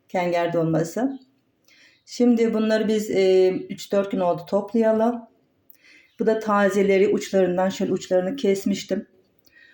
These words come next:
Uçlarından ayırdım. Bunu reçel yapacağım arkadaşlar, tazelerinden. E, bunlardan da dolma yapacağım arkadaşlar. Şöyle içleri boş.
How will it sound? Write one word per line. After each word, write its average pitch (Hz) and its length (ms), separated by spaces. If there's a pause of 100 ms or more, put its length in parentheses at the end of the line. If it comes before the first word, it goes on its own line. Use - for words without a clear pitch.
(200)
Uçlarından 196 460
ayırdım. 202 520 (440)
Bunu 220 200
reçel 214 440
yapacağım 202 400
arkadaşlar, 185 680
tazelerinden. 175 840 (1080)
E, 190 280
bunlardan 226 680
da 240 400 (240)
dolma 202 280
yapacağım 185 380
arkadaşlar. 180 680
Şöyle 180 520 (420)
içleri 170 360
boş. - 440